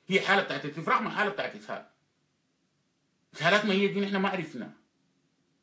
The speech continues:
هنا في حالتين هنا. يبقى يا أخواننا الم-، مسائل التوعية والإرشاد من الحاجات زي دي، وهسه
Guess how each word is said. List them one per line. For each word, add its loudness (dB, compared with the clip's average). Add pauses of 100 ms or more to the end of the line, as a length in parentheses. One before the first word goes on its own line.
(2250)
هنا 4
في -4
حالتين 0
هنا. -6 (600)
يبقى 4
يا 6
أخواننا 4
الم-، -2
مسائل 2
التوعية 2
والإرشاد 2
من -2
الحاجات -2
زي 0
دي، -8
وهسه 0